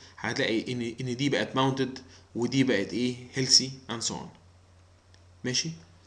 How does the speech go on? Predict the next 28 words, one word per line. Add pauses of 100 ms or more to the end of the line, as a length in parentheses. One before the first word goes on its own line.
(360)
يبقى
انا
كده (260)
في
حاله
ان
حصل
فيل
اوفر، (340)
بيحصل
فيل
اوفر (280)
ف-،
في (100)
اقل
من
خمس
ثواني. (720)
حلو؟ (340)
على (380)
الداتابيز
الباسيف
بتبقى
هي (340)
active (360)
and
so
on.